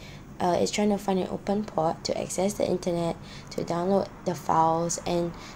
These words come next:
to manipulate the file systems to delete or create files of itself. And it also, uh, manipulates the registries in the computer, and that's all that, uh, we have found inside the I D A probe.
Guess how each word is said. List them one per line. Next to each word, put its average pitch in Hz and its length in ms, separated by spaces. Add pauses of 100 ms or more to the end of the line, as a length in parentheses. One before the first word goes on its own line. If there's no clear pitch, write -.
to 196 120
manipulate 214 680
the 175 100
file 180 340
systems 175 840 (100)
to 160 420 (380)
delete 185 500
or 175 120
create 165 560 (100)
files - 420
of 82 140
itself. - 600 (520)
And 185 180
it - 100
also, 185 720
uh, 175 160
manipulates 175 680
the 175 120
registries 165 680
in 170 100
the 165 80
computer, 160 580
and 165 180
that's 202 320
all 175 340 (300)
that, - 220 (120)
uh, 175 260
we 170 120
have 170 180
found 165 380
inside - 340
the 170 140
I 156 220
D 170 160
A 170 60
probe. - 280